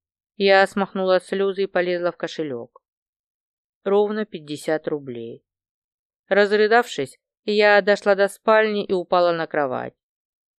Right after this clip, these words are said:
Ужасно кружилась голова. Наверное, это нервы. Да и не ела я ничего, пока ждала Илью. Через неделю получка.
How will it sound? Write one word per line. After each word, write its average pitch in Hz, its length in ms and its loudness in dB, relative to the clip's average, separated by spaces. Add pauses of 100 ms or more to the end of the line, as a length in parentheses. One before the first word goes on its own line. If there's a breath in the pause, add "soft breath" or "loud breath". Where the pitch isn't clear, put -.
(320)
Ужасно 190 480 -4
кружилась 180 480 -4
голова. 147 560 -4 (1160)
Наверное, 254 440 2
это 254 200 2
нервы. 165 600 -2 (680)
Да 196 120 0
и 214 120 2
не 220 180 -8
ела 226 300 -4
я 131 180 -2
ничего, 135 600 -6
пока 131 300 -8
ждала 131 480 -4
Илью. 127 460 -10 (1080)
Через 240 300 -2
неделю 262 380 2
получка. 254 760 -2